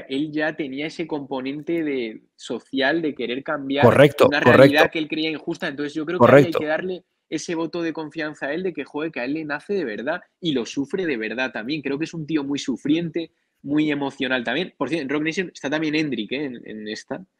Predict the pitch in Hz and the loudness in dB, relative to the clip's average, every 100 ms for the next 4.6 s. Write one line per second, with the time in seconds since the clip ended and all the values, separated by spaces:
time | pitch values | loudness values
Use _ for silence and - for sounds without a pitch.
0 | _ _ _ - 107 107 120 - - - | _ _ _ -6 -6 -6 -10 -14 -12 -6
1 | - 160 170 190 180 180 190 156 151 151 | 0 2 4 4 6 6 2 2 -2 -2
2 | 143 143 135 143 151 147 143 151 170 175 | -6 -8 -8 -6 -8 -6 -4 -2 -4 -10
3 | - _ 123 147 139 151 147 147 117 - | -20 _ -10 -8 -4 0 0 0 -6 -8
4 | 120 147 175 214 - | -6 -4 -2 -4 -6